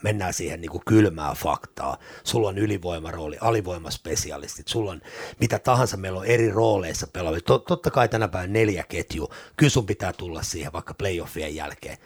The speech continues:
että tää homma ei toiminut, mä pelasin huonosti, mä en pystynyt kantaa vastuuta.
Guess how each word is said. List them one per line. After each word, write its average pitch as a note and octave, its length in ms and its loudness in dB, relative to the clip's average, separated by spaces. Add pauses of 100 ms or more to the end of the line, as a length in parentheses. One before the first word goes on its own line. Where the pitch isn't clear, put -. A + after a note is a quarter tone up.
(140)
että - 200 -8
tää - 120 0
homma D#2+ 320 -4
ei D2 60 -6
toiminut, C#2+ 400 -6 (100)
mä G2 80 -8
pelasin - 420 -4
huonosti, D#2 380 -10
mä E2+ 120 -4
en D#2 100 -8 (120)
pystynyt G2+ 360 0
kantaa D#2+ 400 -6
vastuuta. D#2+ 480 -6